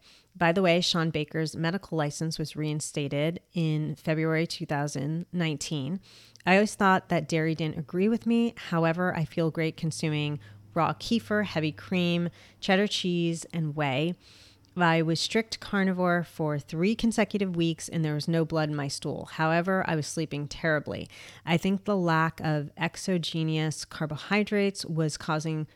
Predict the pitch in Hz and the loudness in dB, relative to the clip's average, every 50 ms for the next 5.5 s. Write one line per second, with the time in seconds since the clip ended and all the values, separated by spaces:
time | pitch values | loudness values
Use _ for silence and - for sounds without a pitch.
0 | _ - - - 196 180 185 175 175 180 170 170 165 160 - - - 143 151 156 | _ -4 2 2 4 4 4 0 2 2 4 4 2 2 -2 -4 -6 -4 -4 -2
1 | 160 165 160 - - 135 - 165 160 160 156 - - _ - - 185 170 180 226 | -2 -2 -4 -4 -4 -2 0 0 0 0 0 -2 -6 _ 2 2 4 4 6 4
2 | 247 - 285 262 254 254 233 214 202 - 196 170 180 175 165 - _ - 175 165 | 4 2 0 0 2 2 2 2 2 0 0 0 0 0 0 -2 _ 0 2 2
3 | 170 175 185 175 - 170 160 160 156 160 160 165 160 - 151 135 - - - - | 4 2 0 0 -2 -2 0 0 2 2 0 -2 -2 -6 -10 -12 -12 -10 -4 -2
4 | 185 190 196 202 202 - - 165 156 151 156 160 160 160 151 - - 160 - 151 | 0 2 2 0 0 -2 -2 -2 -2 0 0 0 0 -2 -2 -2 -4 -4 -4 -4
5 | 151 139 - 165 170 170 185 190 190 | -6 -2 2 2 4 4 4 2 2